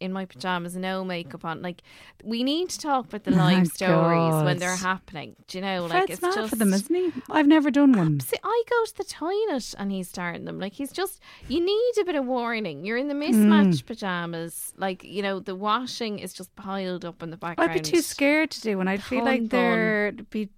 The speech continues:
Speaker 2: like, two people and
Speaker 1: Yeah,
Speaker 2: I'd be
Speaker 1: I
Speaker 2: waiting
Speaker 1: tried
Speaker 2: around
Speaker 1: one.
Speaker 2: and then
Speaker 1: I'm not gonna lie, I tried one a couple of weeks ago and
Speaker 2: Oh,
Speaker 1: I got
Speaker 2: yeah.
Speaker 1: three people.
Speaker 2: Okay.
Speaker 1: And then one of them asked me a question and it was someone that I really didn't wanna engage with, someone that I've shifted in a fo-, former life.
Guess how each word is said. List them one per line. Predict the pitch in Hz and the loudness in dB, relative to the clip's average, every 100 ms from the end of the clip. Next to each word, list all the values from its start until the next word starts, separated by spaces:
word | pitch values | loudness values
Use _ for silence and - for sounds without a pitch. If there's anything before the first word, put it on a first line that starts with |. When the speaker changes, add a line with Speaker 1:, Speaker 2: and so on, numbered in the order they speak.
| - | -4
Speaker 2:
like, | 202 - | -2 -4
two | - 220 | -2 -2
people | 208 214 214 202 190 170 156 - - - - | -2 -2 -2 0 0 0 0 -6 -14 -20 -10
and | - | -2
Speaker 1:
Yeah, | 196 185 | 2 4
Speaker 2:
I'd | |
be | 196 | 4
Speaker 1:
I | |
Speaker 2:
waiting | 196 202 202 | 4 4 2
Speaker 1:
tried | - 190 185 185 | 2 4 4 4
Speaker 2:
around | 175 | 4
Speaker 1:
one. | 170 | 4
Speaker 2:
and | 165 165 156 | 4 2 2
then | 175 170 160 160 175 | 2 4 4 4 2
Speaker 1:
I'm | 233 | -2
not | 220 294 | -2 -4
gonna | 285 262 | -4 -2
lie, | 226 190 | -2 -2
I | 190 | -4
tried | - 208 208 208 | -6 -4 -4 -6
one | 202 | -10
a | |
couple | 196 190 185 | -10 -12 -10
of | 175 | -10
weeks | 175 - - | -12 -12 -16
ago | - 156 | -10 -8
and | 208 | -2
Speaker 2:
Oh, | 214 | 0
Speaker 1:
I | 220 | 2
got | 202 | 2
Speaker 2:
yeah. | 196 | 2
Speaker 1:
three | 202 185 202 196 | -2 -4 -6 -6
people. | 185 180 156 - - - - 185 | -6 -10 -10 -12 -16 -16 -8 -4
Speaker 2:
Okay. | 160 151 143 135 - - - | -2 -2 -4 -4 -8 -16 -6
Speaker 1:
And | 208 | -2
then | 214 208 | -2 -2
one | 214 226 | -2 -4
of | 233 | -4
them | 220 | -4
asked | 214 208 - | -4 -4 -6
me | 180 | -10
a | |
question | - 185 185 - 135 | -8 -8 -8 -10 -8
and | 170 | -8
it | |
was | 175 185 | -8 -8
someone | - 202 196 | -8 -8 -6
that | 190 | -6
I | |
really | 185 185 185 185 175 | -8 -6 -8 -8 -8
didn't | 180 185 | -8 -10
wanna | 175 170 | -8 -8
engage | 165 170 170 165 165 - | -10 -10 -10 -10 -12 -14
with, | 151 - | -14 -14
someone | - 175 165 | -14 -12 -10
that | 165 165 | -10 -10
I've | 165 | -12
shifted | - 170 - - | -12 -12 -12 -14
in | 165 | -12
a | 160 | -12
fo-, | 165 160 | -12 -12
former | - 170 165 | -10 -10 -8
life. | 165 160 | -8 -10